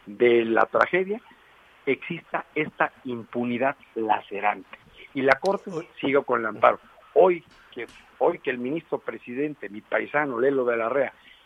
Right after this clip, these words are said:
en aquel momento fue tan empático en esa resolución de violaciones graves de garantías individuales, en sesiones de junio del dos mil diez, ¿y por qué hoy que es presidente de la Corte no apura a los ministros para que resuelvan el asunto?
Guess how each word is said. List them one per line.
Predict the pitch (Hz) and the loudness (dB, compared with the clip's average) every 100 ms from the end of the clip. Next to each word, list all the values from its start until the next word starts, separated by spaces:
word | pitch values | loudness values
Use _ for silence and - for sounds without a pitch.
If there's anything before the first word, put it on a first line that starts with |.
| _ | _
en | 123 113 | -6 -4
aquel | 107 165 | -2 -2
momento | 147 131 160 165 110 | -2 -4 -6 -8 -10
fue | - 156 | -6 -4
tan | 127 113 | -4 -8
empático | 104 - 151 - 110 101 | -2 2 2 0 -12 -8
en | 110 | -4
esa | 139 143 | -4 -2
resolución | 117 107 - 104 101 - 147 139 - - - | -4 -6 -10 -10 -8 0 0 0 -12 -20 -8
de | 110 | -2
violaciones | 107 104 104 147 127 | 0 0 -2 -2 0
graves | 123 139 131 101 | 4 4 4 -4
de | 101 | -12
garantías | 101 104 104 135 117 | -14 -14 -6 -6 -6
individuales, | 110 113 120 143 110 127 _ _ - _ - | -12 -6 0 0 0 -10 _ _ -20 _ -20
en | 101 | -14
sesiones | 107 139 143 120 | -8 -4 -4 -4
de | 113 | -6
junio | - 151 139 110 95 - - - | -8 -8 -6 -8 -12 -20 -20 -20
del | 98 110 107 | -4 -2 0
dos | 110 120 | 0 0
mil | 147 | 0
diez, | 135 156 - - _ | 0 -4 -6 -20 _
¿y | 127 | -8
por | - 120 | -2 0
qué | - | 2
hoy | 170 | 0
que | 175 | -2
es | - | -4
presidente | 151 123 165 160 | -6 -4 -6 0
de | 135 | 2
la | 120 | 2
Corte | 156 151 135 | 0 0 -2
no | 147 | 0
apura | 143 156 147 | -2 0 0
a | 131 | 0
los | 123 | -2
ministros | 123 131 139 147 - | -6 -6 -8 -10 -8
para | - 104 | -8 -6
que | - | -6
resuelvan | 113 117 131 135 135 | -8 -6 -2 -2 -2
el | 127 | -6
asunto? | - 185 | -8 -14